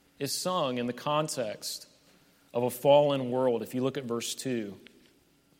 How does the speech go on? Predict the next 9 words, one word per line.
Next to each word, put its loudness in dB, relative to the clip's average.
it's -2
sung 2
in 2
the 2
presence 4
of 2
enemies, -2
of 0
foes, 0